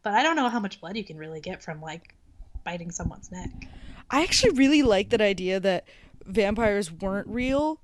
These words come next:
Speaker 2: but because of the stories, now they are. They have, like,
Speaker 1: So many
Speaker 2: become
Speaker 1: things
Speaker 2: real.
Speaker 1: are, are real, become real
Speaker 2: Yeah.
Speaker 1: from stories.
Speaker 2: And
Speaker 1: So
Speaker 2: that's
Speaker 1: many
Speaker 2: awesome.
Speaker 1: things.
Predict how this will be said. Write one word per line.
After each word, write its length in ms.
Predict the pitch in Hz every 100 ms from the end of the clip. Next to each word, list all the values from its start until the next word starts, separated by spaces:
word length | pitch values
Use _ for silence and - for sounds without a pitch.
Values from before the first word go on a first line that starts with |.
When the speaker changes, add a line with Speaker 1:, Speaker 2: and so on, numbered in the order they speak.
| _ _ -
Speaker 2:
but 180 | - 240
because 640 | 247 208 - 220 220 214
of 320 | - 214 202 170
the 100 | 202
stories, 720 | - - 202 196 180 175 156
now 280 | 180 170 170
they 200 | 170 165
are. 360 | 151 147 - 196 - _ _
They 100 | 196
have, 100 | 190
like, 100 | 190
Speaker 1:
So 180 | 185 294
many 160 | 349 370
Speaker 2:
become 140 | 208
Speaker 1:
things 240 | 202 208 -
Speaker 2:
real. 240 | 196 190 - 196
Speaker 1:
are, 140 | 185
are 40 | 180
real, 300 | 180 165 - 196
become 400 | 208 190 165 156
real 340 | 120 92 - -
Speaker 2:
Yeah. 140 | 196 101
Speaker 1:
from 80 | 98
stories. 420 | - 80 65 - _ _ _ -
Speaker 2:
And 80 | 214
Speaker 1:
So 80 |
Speaker 2:
that's 120 | 240 277
Speaker 1:
many 100 | 220
Speaker 2:
awesome. 220 | 160 -
Speaker 1:
things. 160 | 202